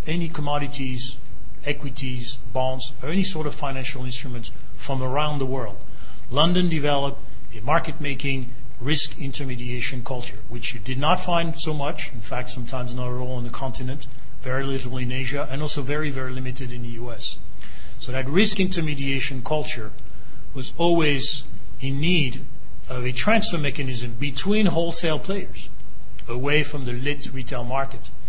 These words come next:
where that risk could be efficiently transferred. And in the, uh,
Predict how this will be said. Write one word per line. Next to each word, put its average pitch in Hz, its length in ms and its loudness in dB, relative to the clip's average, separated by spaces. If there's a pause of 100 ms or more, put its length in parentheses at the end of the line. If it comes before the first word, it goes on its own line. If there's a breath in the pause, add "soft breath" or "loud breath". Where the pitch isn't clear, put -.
(340 loud breath)
where 120 80 0
that 120 180 0
risk 170 300 0
could 135 120 0
be 127 260 0 (120)
efficiently 143 560 0
transferred. - 480 0 (840 loud breath)
And 139 120 0
in 156 120 2
the, 160 280 0
uh, 127 240 0